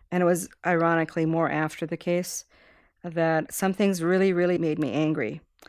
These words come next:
And I expressed that anger, and I sort of regretted expressing the anger, but at the same time, I learned huge things from it.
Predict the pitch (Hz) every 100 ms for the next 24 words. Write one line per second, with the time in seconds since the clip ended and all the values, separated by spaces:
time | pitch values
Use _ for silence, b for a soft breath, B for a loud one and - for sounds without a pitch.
0 | b b b b - 170 165 170 170 -
1 | - 214 - 151 156 156 156 156 156 175
2 | - 160 151 151 151 b b b b _
3 | _ _ _ - 165 165 - 208 180 175
4 | 160 190 214 190 170 - - 156 - 160
5 | 156 151 165 160 156 156 160 - 170 196
6 | 196 196 185 170 156 156 185 196 180 156
7 | 151 170 _ _ _ _ _ - - 196
8 | 180 - - 160 156 156 - - - -